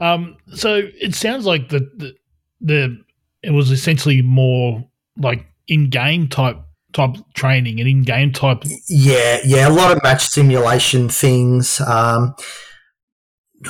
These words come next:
Speaker 2: we, we had some really good coaches at Burnie United as well, and a lot of them were real-world scenarios, as we call it. So I, I remember one of our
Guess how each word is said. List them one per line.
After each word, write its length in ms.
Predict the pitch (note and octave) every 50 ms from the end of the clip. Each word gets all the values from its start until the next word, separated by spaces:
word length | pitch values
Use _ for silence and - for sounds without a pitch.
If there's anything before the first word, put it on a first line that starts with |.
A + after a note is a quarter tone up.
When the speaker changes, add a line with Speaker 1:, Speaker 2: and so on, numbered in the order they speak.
| C#3 C#3+ - C#3+
Speaker 2:
we, 160 | E3 D3+ F3 D#3+ C#3+ C3+ - - -
we 140 | D#3 D3 D3
had 260 | D3+ D#3+ F3+ E3+ D#3
some 280 | - - D#3+ C#3 C3+
really 340 | C3 C3 C#3+ C#3+ C#3+ C#3+ C#3
good 260 | B2+ C3+ C3 B2 -
coaches 440 | - - A#2 A#2+ B2+ - C3 B2 -
at 100 | B2+ B2
Burnie 260 | G#2+ A#2+ A#2+ A#2 A#2 A2+
United 420 | A#2+ A#2+ A#2 A#2+ A#2+ A#2 A2+ A2
as 180 | A#2 A2+ - -
well, 340 | A#2+ A#2 C3 C#3 D3 D3 - -
and 160 | C3 B2+ B2+
a 60 | B2+
lot 280 | C3 B2+ C3 C3+ C#3 D3
of 220 | C#3 C#3 C#3 C3
them 300 | C3 C3 A#2+ A#2+ A#2+ A2+ G#2
were 560 | B2 B2 A#2+ B2 B2 A#2+ A#2 A#2 A2+ A#2+ C3+ _ _ _ _ _ _ _ _ _ _ -
real-world 1080 | B2+ A#2+ A2 A#2 B2+ B2+ B2 B2 A#2+ A2+ G#2+ G#2+ A#2 A#2+ A#2+ A#2+ A#2 A2+ A#2 A#2 - _ _ _ _ _ _ _ _ _ _ _ _ _ _ -
scenarios, 720 | - - - C3+ A#2+ A2+ G#2+ G#2 G#2+ G2 F#2+ G2+ G2 -
as 180 | B2 A2 - B2
we 120 | B2 A2+ G#2+
call 360 | - - C3 A2+ A2 G#2+ A2
it. 140 | A2+ - -
So 160 | - - B2
I, 800 | A#2 A#2 A#2 A#2 A#2 A2+ A#2+ A#2 - B2 A#2 A#2 - - - C3
I 40 | C3
remember 300 | C3 C3+ C3 B2+ B2 B2
one 180 | A#2+ C3+ C#3
of 140 | C#3 C3 B2+
our 480 | C3 B2 A#2+ A#2 A2+ A#2 A2 G#2+ A2+